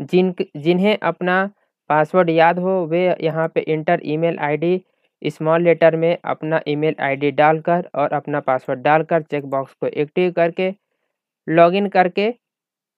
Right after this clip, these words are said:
अपना प्रोफाइल को एक्सेस कर सकते हैं। जो लोग अपना पासवर्ड भूल चुके हैं,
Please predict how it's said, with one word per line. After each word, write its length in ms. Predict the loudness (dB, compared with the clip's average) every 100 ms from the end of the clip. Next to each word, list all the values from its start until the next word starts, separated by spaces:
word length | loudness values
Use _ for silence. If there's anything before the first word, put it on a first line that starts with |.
| _ _ _
अपना 320 | 0 2 2 2
प्रोफाइल 480 | 2 0 2 0
को 140 | 0 -6
एक्सेस 460 | -4 -6 -6 -8
कर 120 | -4 -4
सकते 360 | -4 -6 -8
हैं। 200 | -6 -6 -2
जो 120 | 0
लोग 200 | 0 0
अपना 260 | -2 -2 -4
पासवर्ड 460 | 0 -2 0 -2 -2
भूल 240 | -2 -4
चुके 280 | -4 -6 -4
हैं, 260 | -4 -6